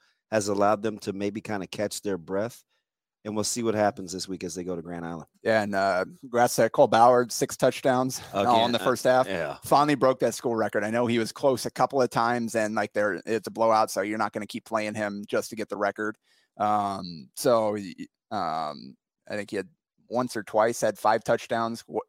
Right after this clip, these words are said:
Speaker 2: um, couldn't quite get there, but finally got that school record with, with six scores, uh, against Fremont. Um,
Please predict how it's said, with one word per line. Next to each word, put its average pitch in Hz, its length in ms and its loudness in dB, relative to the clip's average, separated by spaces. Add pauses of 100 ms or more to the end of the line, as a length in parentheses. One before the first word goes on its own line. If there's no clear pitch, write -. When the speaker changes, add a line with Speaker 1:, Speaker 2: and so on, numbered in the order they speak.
(140)
Speaker 2:
um, 90 440 -4
couldn't 123 160 -6
quite 104 220 0
get 98 140 -2
there, 107 160 2
but 98 140 -2
finally 110 300 0
got 104 200 0
that 98 120 -2
school 101 240 -4
record 98 340 -2
with, 95 200 -8
with 104 180 -10
six - 220 -6
scores, 95 520 -4
uh, 104 160 -2
against 101 300 -6
Fremont. 95 420 -6 (440)
Um, 87 560 -2